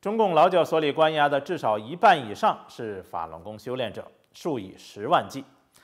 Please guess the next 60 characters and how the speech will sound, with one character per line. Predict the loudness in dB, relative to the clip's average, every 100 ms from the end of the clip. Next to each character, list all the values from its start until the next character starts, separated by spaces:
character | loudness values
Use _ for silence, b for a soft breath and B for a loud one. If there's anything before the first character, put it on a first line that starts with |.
| b b b b b
大 | 4 4
社 | 2
国 | 0 0
际， | -2 -8 -14 _ _ _ _
酷 | -2 -2
刑 | -2 2
案 | 2 2
例 | 2
的 | 0
三 | 2 0 0
分 | -4
之 | 2
二 | 2 2 -8
是 | -10 -8 -2
发 | 0 0
生 | -2 -2
在 | -4 -4 -6
法 | -4 -4
轮 | -6
功 | -12 -12
学 | -8 -8
员 | -8
身 | -10 -12
上。 | -10 -10 _ _ _ b b b b b
明 | -6 0
慧 | 4
网 | 6 4
统 | -2
计， | -8 -10 -10 -16
截 | -2 -2 2
至 |
二 | 4 4
零 | 2 -6
一 | 2
八 | 2 2
年 | -2 -8
七 | -10 -8
月 | -6 -6
十 | -10 -12
九 | -12 -8
日， | -4 -4 -6 -8
有 | 0 0 0
四 | -4 -8
千 | -6 -6
三 | 0 0
百 | 2 2
二 | 4 2
十 | 2 -4
六 | -2 -2
名 | -4 -10 -10
法 | -4 -4
轮 | -4
功 | -12
学 | -12 -10
员 | -8 -8 -8
被 | -8 -8 -12
迫 | -8 -8 -6
害 | -10 -12
致 | -12 -16
死。 | -16 -20 -14 -14